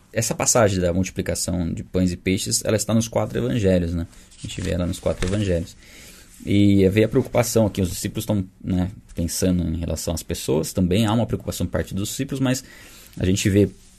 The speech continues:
pelos relatos dos outros evangelhos uma preocupação de Jesus realmente, do que essas pessoas poderiam comer. Inclusive Jesus aconselha a eles darem de comer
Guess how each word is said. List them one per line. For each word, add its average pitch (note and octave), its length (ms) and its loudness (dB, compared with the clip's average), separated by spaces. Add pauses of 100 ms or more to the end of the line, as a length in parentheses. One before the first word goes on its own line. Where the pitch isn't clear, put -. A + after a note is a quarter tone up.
pelos B2 240 2
relatos G#2 340 0
dos G2 140 -2
outros F#2 180 2
evangelhos G2+ 460 0
uma A#2 100 0
preocupação A2+ 580 -2
de G2 140 -2
Jesus A2+ 420 -2
realmente, F2+ 360 -4
do F2+ 80 -4
que G2 100 -6
essas - 220 -8
pessoas - 320 -8
poderiam F#2 320 0
comer. G2 400 0 (380)
Inclusive F#2+ 320 2
Jesus G#2+ 300 2
aconselha A2 500 2
a G2 40 6
eles C3+ 240 4
darem A2+ 260 6
de A2+ 120 2
comer A#2+ 480 4